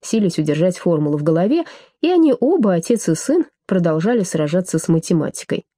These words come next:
пока чудовище не оказывалось поверженным. Приготовив ужин, она прошла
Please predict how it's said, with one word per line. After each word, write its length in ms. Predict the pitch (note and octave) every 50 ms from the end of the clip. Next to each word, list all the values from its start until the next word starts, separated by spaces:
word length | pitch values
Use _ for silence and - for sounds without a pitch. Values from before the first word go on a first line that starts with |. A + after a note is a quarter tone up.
| _
пока 240 | - D#3+ - D#3+ D3+
чудовище 680 | - - - - D3+ D#3+ A#3+ C#4+ A#3+ G3 - - -
не 140 | D#3 D3 D3
оказывалось 600 | C#3 C#3+ - G#3 G3+ F3 D#3+ D#3+ D#3 D3+ - - _ _ -
поверженным. 640 | - F3 E3 C#3+ C3 - - - - - G2 - - _ _ _ _ _ _ - - - - - - - - _ _
Приготовив 540 | - G#3 A#3+ B3 D4 D#4+ A4 G#4+ F4 - -
ужин, 360 | - E4 G#4+ F#4+ D#4+ C#4 A3
она 160 | G3 A3+ C#4+
прошла 440 | C#4+ G#3+ F#3 F3 - - B3 C4+ C4+